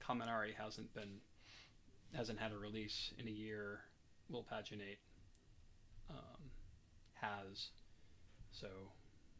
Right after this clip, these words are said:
it re-, released as recently as August, whereas Kaminari hasn't, um, had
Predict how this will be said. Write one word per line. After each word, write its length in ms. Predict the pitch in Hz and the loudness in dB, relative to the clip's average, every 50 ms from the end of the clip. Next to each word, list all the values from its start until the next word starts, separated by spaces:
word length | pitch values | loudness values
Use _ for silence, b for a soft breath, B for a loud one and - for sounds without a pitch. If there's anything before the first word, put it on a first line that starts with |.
| - - - | -12 -8 -6
it 80 | 131 - - 120 | -6 -4 -2 -2
re-, 160 | 113 107 107 - - - 127 | -2 -2 -2 -4 -2 0 0
released 360 | 120 113 104 104 - - - | 0 0 0 -2 -4 -6 -6
as 140 | 104 104 - - - 127 | -6 -6 -6 -6 -4 -2
recently 460 | 120 110 - - 120 107 107 101 101 104 | -2 -2 -2 -2 -4 -4 -2 -4 -4 -4
as 260 | 104 - - - - - - - - - - - - - - - - | -2 -2 -2 -4 -4 -6 -6 -6 -6 -8 -10 -14 -14 -14 -6 0 4
August, 400 | 123 113 104 101 98 - - - | 4 6 6 4 2 0 0 0
whereas 480 | 110 104 101 101 104 107 - - - - - - | 0 0 0 -2 -2 -2 -4 -4 -6 -6 -4 -2
Kaminari 460 | 127 113 110 104 101 101 98 - - | -2 0 0 -2 -2 0 0 0 0
hasn't, 300 | - - - - 101 - - B B B B B B B B B - - - - - - - - - - - - - - - - - - - - - - - - - - | 0 -2 -2 -2 -4 -6 -8 B B B B B B B B B -8 -8 -10 -10 -10 -10 -10 -10 -8 -8 -6 -6 -6 -6 -6 -6 -8 -8 -6 -4 -4 -4 -4 -6 -2 0
um, 360 | 120 117 107 - - - - - - - - 110 | 0 2 2 0 -4 -6 -8 -10 -10 -6 -4 -2
had 340 | - - 113 107 98 92 | 2 4 4 4 4 2